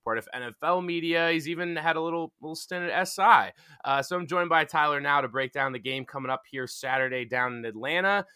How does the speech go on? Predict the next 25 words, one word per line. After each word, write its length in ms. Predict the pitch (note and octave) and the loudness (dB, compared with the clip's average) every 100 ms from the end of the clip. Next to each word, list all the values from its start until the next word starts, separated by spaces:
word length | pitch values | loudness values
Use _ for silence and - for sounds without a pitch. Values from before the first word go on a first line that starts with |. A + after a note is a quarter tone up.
| _ - - | _ -12 -2
Uh, 400 | B2+ B2+ B2+ B2+ _ | 2 4 2 0 _
Tyler, 220 | G3+ B3 G3+ | 0 2 2
man, 220 | D3+ C3+ | -2 -2
what's 240 | C#3+ - | -6 -8
going 200 | F#3+ G3 | -6 0
on? 140 | A3+ D#3+ | 2 2
How's, 360 | D3+ E3+ D#3 | 2 2 0
um, 400 | F#3 F3+ E3 D#3 - _ _ _ | 2 4 4 0 -8 _ _ _
how's 340 | C#3+ F3+ F#3+ | -2 0 0
this 240 | F#3+ G#3 D3 | -2 -6 -6
weird 400 | C#3 F3 F3 D3 | -2 0 0 -2
dystopian 720 | D#3 - D#3 D#3 D#3 D3 C#3 | -6 -4 -4 -4 -4 -4 -4
reality 840 | C3+ B2 B2+ C3 B2+ B2+ A#2+ A2 - | -2 2 2 2 0 -2 -4 -6 -6
of, 360 | A2+ A2+ A2 G2+ - - | -4 -2 -4 -6 -18 -16
of 120 | A2+ | -16
covid 360 | - B2+ A2 A2 | -8 -8 -6 -10
treating 340 | - A#2+ A2 | -10 -8 -8
you 120 | G#2+ G2+ | -6 -6
right 160 | G2+ | -6
now 160 | G2+ G2+ | -6 -6
down 160 | A2 | -6
in 80 | G#2+ | -8
Miss-, 240 | G2+ - - | -10 -14 -14
Mississippi, 500 | A#2 G#2 - G#2+ F2+ | -16 -14 -14 -14 -14
man? 200 | F2 E2+ | -20 -20